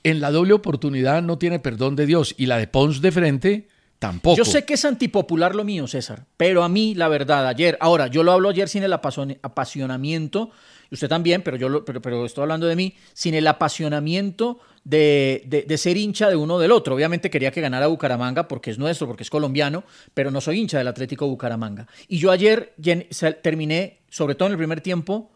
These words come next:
Speaker 2: muy feliz con lo que vi que hizo el equipo Leopardo.
Speaker 1: Yo, en cambio,
Speaker 2: Muy
Speaker 1: terminé
Speaker 2: feliz.
Speaker 1: con una piedrita en el zapato. Dije, "Que no vaya a pasar en el segundo
Speaker 2: Siempre nos
Speaker 1: tiempo lo que
Speaker 2: pasa.
Speaker 1: nos pasa siempre.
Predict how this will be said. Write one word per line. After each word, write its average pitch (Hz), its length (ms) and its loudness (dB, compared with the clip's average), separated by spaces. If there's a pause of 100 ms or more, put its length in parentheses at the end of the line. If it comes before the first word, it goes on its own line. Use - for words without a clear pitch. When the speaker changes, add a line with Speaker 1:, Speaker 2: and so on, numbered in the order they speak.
(360)
Speaker 2:
muy 214 360 2
feliz 233 560 -2
con 165 160 0
lo 151 100 0
que 143 100 -2
vi 151 140 0
que 165 140 -2
hizo 156 180 -4
el 143 60 -2
equipo 127 640 -2
Leopardo. 113 420 -8
Speaker 1:
Yo, 160 140 0
en 185 80 0
cambio, 208 320 4
Speaker 2:
Muy 208 80 4
Speaker 1:
terminé 170 560 6
Speaker 2:
feliz. - 60 -10 (220)
Speaker 1:
con 196 200 2
una 202 180 2
piedrita 160 400 4
en 185 80 4
el 170 100 2
zapato. 151 480 2
Dije, 147 340 0
"Que 226 180 -2
no 233 180 -4
vaya 220 220 -2
a 202 80 -16
pasar 156 420 -2
en 156 140 -2
el 135 100 -2
segundo 123 400 -4
Speaker 2:
Siempre 127 240 0
nos 117 120 -2
Speaker 1:
tiempo 135 100 0
lo 123 120 2
que 123 120 -2
Speaker 2:
pasa. - 80 -2
Speaker 1:
nos 104 120 -6
pasa 110 320 -2
siempre. 98 280 -2